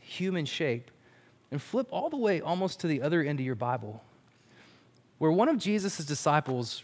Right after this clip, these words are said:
wrote a letter to some Christians. First John chapter two. This is what John writes in verse sixteen. He says, "For everything in the world, the lust of the flesh,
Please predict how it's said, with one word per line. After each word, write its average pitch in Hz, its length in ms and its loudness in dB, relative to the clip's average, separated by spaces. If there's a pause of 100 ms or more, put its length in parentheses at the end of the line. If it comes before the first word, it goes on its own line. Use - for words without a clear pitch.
wrote 160 200 2
a 156 40 4
letter 135 320 4
to - 140 -10
some 117 160 -8
Christians. - 680 -8 (1000)
First 196 360 0
John 127 500 0 (120)
chapter 143 640 0 (320)
two. 113 340 0 (1300)
This 160 120 -6
is 247 120 -2
what 165 140 4
John 165 280 4
writes 135 540 2 (960)
in 160 140 2
verse 156 420 2 (100)
sixteen. 156 880 2 (1000)
He 165 100 4
says, 185 280 6
"For - 160 2
everything 233 600 4
in 202 220 4
the 190 80 8
world, 190 440 6 (1160)
the 120 80 -2
lust 143 340 2
of 151 80 0
the 139 80 -2
flesh, 151 580 -2